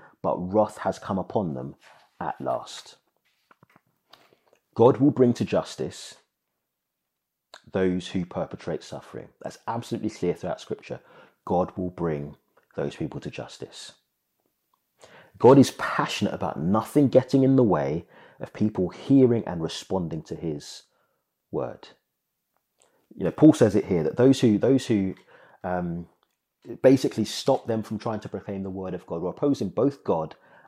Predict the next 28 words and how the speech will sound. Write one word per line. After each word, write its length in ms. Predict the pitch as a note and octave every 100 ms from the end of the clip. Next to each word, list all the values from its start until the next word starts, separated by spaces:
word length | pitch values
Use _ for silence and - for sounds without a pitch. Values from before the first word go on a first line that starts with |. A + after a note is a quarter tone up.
| _
and 440 | - G2+ F2 F2 - _ _ -
mankind. 760 | E2 D2+ - C#2+ B1+ - - _ _ _ _ _ _ _ -
God 320 | G2+ G2+ -
is 200 | F#2 E2
not 300 | F#2 F#2+ G#2+
pleased. 380 | - F#2 E2+ E2
He 100 | E2+
is 160 | D2 D#2+
not 240 | E2 D#2+ -
happy 440 | F2 - - C#2 -
about 300 | - D2+ D2
that. 100 | D#2
He 120 | E2+
is 120 | E2
passionate 720 | - - - - - C2+ B1 - _ - - -
about 280 | - D2+ -
everyone 500 | G#2 G#2 A#2 A2 F#2+
getting 300 | F2+ F2+ F2+
the 80 |
opportunity 640 | F#2+ - - E3+ - - C#3
to 100 | -
hear 420 | - G2 F#2 -
and 180 | E2+ F2
to 100 | -
respond 680 | E2 - - G#2+ G2 G#2+ - _ - -
to 120 | -
his 460 | - - C3 - - _ _ _
word. 420 | - A#2 - -